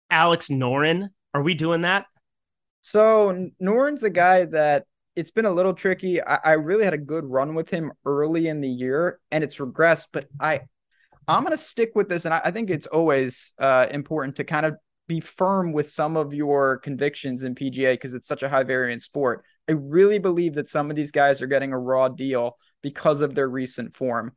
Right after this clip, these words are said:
Speaker 2: And Alex Noren's recent form is the P G A Championship, the Memorial, the U S Open, and the Scottish.
Speaker 1: Mm-hmm.
Speaker 2: That's brutal. Like, I, that's a stretch that I can forgive no matter how you play. Before that,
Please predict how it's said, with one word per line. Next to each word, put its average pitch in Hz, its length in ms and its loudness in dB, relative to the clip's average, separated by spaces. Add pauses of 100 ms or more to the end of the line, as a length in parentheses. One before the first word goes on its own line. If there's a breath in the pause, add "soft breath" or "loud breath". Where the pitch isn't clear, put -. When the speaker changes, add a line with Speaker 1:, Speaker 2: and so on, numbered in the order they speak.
(260)
Speaker 2:
And 123 180 -8
Alex 170 320 2
Noren's 170 300 -4
recent 151 280 -6
form 135 220 -2
is 127 80 -6
the 127 80 -8
P 170 220 -8
G 180 140 2
A 170 80 2
Championship, 170 680 -4
the 147 180 -2
Memorial, 147 720 2
the 147 140 -4
U 156 300 -2
S 156 160 -2
Open, 151 320 -2
and 127 100 -6
the 117 60 -8
Scottish. - 720 -2 (180)
Speaker 1:
Mm-hmm. 110 360 -8 (100)
Speaker 2:
That's 392 260 -6 (220)
brutal. 135 720 -2
Like, 147 380 2
I, 131 160 -6
that's 247 320 -2
a 202 40 -10
stretch 180 480 0
that - 160 -2
I 165 140 2
can 170 180 -6
forgive 147 480 -4
no 147 120 -4
matter 143 340 2
how 135 220 0
you 170 180 -6
play. 196 460 0 (340 soft breath)
Before 202 480 2
that, 120 300 2